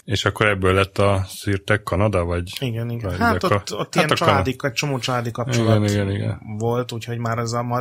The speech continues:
Speaker 2: Mad Labs is ilyen haveropból állt. De egyébként már
Speaker 1: Ugyanarról a
Speaker 2: szegény, szegény
Speaker 1: cégről van szó, csak más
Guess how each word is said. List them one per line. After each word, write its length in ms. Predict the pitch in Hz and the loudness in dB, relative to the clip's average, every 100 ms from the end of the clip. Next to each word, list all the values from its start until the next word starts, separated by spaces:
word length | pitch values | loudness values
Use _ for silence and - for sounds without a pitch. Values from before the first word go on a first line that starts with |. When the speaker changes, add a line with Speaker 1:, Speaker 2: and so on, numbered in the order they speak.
| 120 | -2
Speaker 2:
Mad 220 | 120 117 | -2 -2
Labs 240 | 110 98 | -2 -4
is 120 | 104 | -6
ilyen 140 | 110 104 | -6 -4
haveropból 600 | 107 110 101 101 - 104 | -4 -4 -4 -6 -6 -6
állt. 360 | 101 113 113 _ | -4 -6 -10 _
De 80 | - | -2
egyébként 280 | 165 180 180 | 0 0 2
már 100 | 180 | 4
Speaker 1:
Ugyanarról 360 | 117 110 107 104 | 4 4 6 4
a 20 | |
Speaker 2:
szegény, 120 | 160 | 4
szegény 160 | 110 104 | 2 4
Speaker 1:
cégről 140 | 101 | 2
van 140 | 98 | 2
szó, 360 | 95 110 104 110 _ _ _ | 0 0 0 -2 _ _ _
csak 260 | 95 92 | -6 -6
más 420 | 113 92 87 - | -2 -2 -2 -10